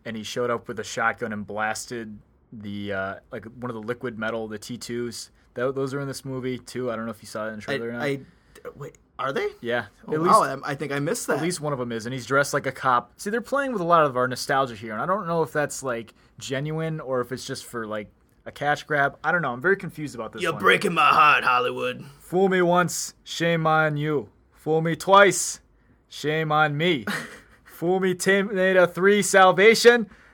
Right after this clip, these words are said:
Speaker 1: Damn us all. We're done.
Speaker 2: We're out. Shut the, shut the lights.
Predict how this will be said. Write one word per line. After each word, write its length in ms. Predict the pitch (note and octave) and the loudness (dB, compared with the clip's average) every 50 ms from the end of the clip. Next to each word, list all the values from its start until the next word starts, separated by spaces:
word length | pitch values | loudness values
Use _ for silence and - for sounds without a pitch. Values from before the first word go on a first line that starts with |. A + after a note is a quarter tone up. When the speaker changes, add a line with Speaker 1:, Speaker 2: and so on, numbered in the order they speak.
| _ - | _ 0
Speaker 1:
Damn 240 | - E3 F#3 G3 G3 | 4 8 8 10 8
us 160 | F#3 F3 - | 8 4 4
all. 240 | F#3 F3+ E3+ D3+ C3+ | 4 6 6 6 4
We're 140 | C#3+ D#3 D3+ | 2 2 2
done. 360 | D#3+ E3 E3 D#3 C#3 A#2 - - | 2 4 4 2 0 -2 -10 -4
Speaker 2:
We're 200 | - F3 E3 E3 D#3+ | 0 0 0 4 4
out. 280 | D#3+ C#3+ C3+ B2+ E3+ _ _ _ _ _ | 4 4 4 0 -4 _ _ _ _ _
Shut 220 | - - F#3+ F3+ | 0 2 2 2
the, 200 | F3+ G#3 D3+ - - _ _ _ _ _ | 2 -2 -6 -8 -18 _ _ _ _ _
shut 260 | - - - A3 A3+ A3+ | -8 0 2 2 2 4
the 60 | A3+ | 6
lights. 540 | G#3 G3+ G3+ G3+ G3 F#3+ - - - - | 8 8 8 8 6 2 -2 -8 -8 -10